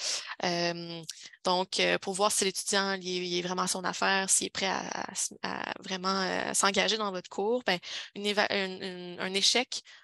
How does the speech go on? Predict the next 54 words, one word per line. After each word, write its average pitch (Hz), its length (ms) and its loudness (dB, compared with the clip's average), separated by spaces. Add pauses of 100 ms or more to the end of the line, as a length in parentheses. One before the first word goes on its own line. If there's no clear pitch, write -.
(180)
en 190 120 4
début 202 280 -2
de - 60 -6
session, 208 560 4 (340)
ça - 280 2
peut - 180 -6
démotiver 214 640 0
la 226 140 2
personne, 233 320 -4
ça 202 140 4
va 190 120 -2
nuire 208 220 -4
à 214 40 2
sa 208 140 2
réussite. 190 520 0
Donc, 196 120 -10
c'est - 140 -2
plutôt 226 240 -6
l'inverse 202 480 0
qu'il - 100 -8
faut 190 120 -6
faire. 214 360 0
Il 196 80 -8
faut - 180 -4
que 202 140 -6
l'étudiant 208 400 0
vive 208 380 -4
des 180 120 -2
réussites 196 520 0
rapidement 214 460 2
en 208 40 2
début 185 220 -6
de - 40 -4
session. 185 300 0 (840)
Euh, 185 480 2 (720)
des 214 100 2
contextes 220 320 4
d'évaluation 196 400 4
stressants, 214 400 0
ça 208 140 -2
va 185 100 -2
être, 196 120 -4 (120)
ça - 140 -4
peut 190 80 -4
être 196 100 -4
avec 190 180 -2
une 190 80 -10
correction 185 460 0
vraiment 190 380 -6
très, - 180 -4
très 196 320 0
trop 220 220 -4
sévère, 214 480 0
là. 254 100 -2